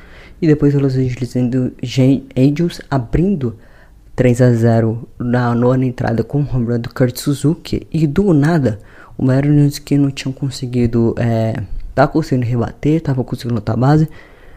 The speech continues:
mas não con-, conseguia, é, parar o Patrick Val-, Sandoval, é, conseguia impulsionar corridas contra eles, é, gastar mais o braço dele. Ele foi carregando o jogo, foi levando o jogo,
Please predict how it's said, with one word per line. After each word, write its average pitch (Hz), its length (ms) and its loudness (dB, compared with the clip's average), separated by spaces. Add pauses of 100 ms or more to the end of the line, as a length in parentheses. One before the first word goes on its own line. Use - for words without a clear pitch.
(440)
mas 139 260 4
não 156 160 6
con-, 180 300 -2 (400)
conseguia, 165 960 -2 (260)
é, 117 460 -2
parar 123 340 -2
o 131 60 -2
Patrick - 440 -4 (160)
Val-, 120 440 -2
Sandoval, 120 640 -2 (760)
é, 117 640 -2 (400)
conseguia 123 320 -6
impulsionar 117 400 -4
corridas 113 400 -4
contra 110 400 -8
eles, 143 800 -2
é, 113 300 -6
gastar 113 340 -6
mais 120 180 -2
o 117 60 0
braço 107 340 -6
dele. 147 400 0 (380)
Ele 151 100 0
foi - 140 -2
carregando 160 420 -2
o 156 40 -4
jogo, 180 260 -2
foi 170 160 -2
levando 147 340 0
o 139 60 0
jogo, 165 420 -4